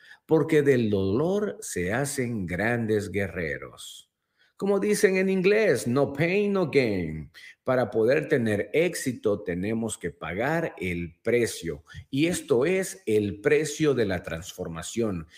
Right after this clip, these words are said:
Cada ser humano empieza a hacer una transformación desde que es muy chico. Empiezas a caminar, empiezas a hablar, dependiendo en qué país o en qué lugar del mundo tú te ubiques,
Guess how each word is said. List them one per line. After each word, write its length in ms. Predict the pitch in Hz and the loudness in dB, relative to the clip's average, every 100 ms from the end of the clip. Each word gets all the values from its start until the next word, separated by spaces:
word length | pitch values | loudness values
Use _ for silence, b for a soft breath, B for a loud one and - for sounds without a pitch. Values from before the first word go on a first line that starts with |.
| B B | B B
Cada 240 | 208 262 | 0 0
ser 200 | 262 233 | 2 4
humano 440 | 220 170 160 170 165 | 4 2 2 2 0
empieza 400 | 135 131 139 139 | 0 0 -2 -2
a 20 | |
hacer 240 | - 117 | 0 0
una 240 | 120 117 101 | 0 -2 -4
transformación 800 | 87 85 82 82 82 104 113 | -8 -12 -12 -12 -10 -6 -2
desde 280 | 117 101 87 | 0 -2 -4
que 180 | - 85 | -6 -6
es 120 | 82 | -6
muy 180 | 95 98 | -8 -6
chico. 480 | - 185 - 90 - _ _ _ _ _ _ - - B B B B B | -2 -4 -2 -8 -8 _ _ _ _ _ _ -18 -16 B B B B B
Empiezas 720 | 101 101 95 - 95 92 - - | -2 2 0 0 -2 -4 -8 -12
a 80 | |
caminar, 920 | - 80 80 95 165 190 190 196 190 180 B B B _ | -10 -8 -4 -2 0 0 2 0 -2 -6 B B B _
empiezas 640 | 113 104 110 92 80 - | -4 0 0 0 -2 -6
a 60 | 80 | -6
hablar, 920 | 78 104 151 175 180 175 175 - - | -2 0 0 0 0 -2 -4 -10 -2
dependiendo 680 | 156 180 180 175 226 269 269 | 0 2 2 4 2 2 2
en 220 | 254 202 165 | 0 0 4
qué 140 | 214 | 2
país 800 | 214 220 170 180 196 180 170 - | 4 0 2 0 -2 -2 -4 -8
o 120 | 104 104 | -4 -4
en 120 | 107 | -2
qué 140 | 185 | -2
lugar 400 | 220 165 147 143 | 0 2 2 2
del 180 | 120 104 | 2 0
mundo 560 | 98 104 101 87 82 - | 0 -2 -2 -4 -6 -8
tú 160 | 104 | -8
te 120 | 98 101 | -4 -2
ubiques, 640 | 92 156 170 208 202 | -2 -2 0 0 0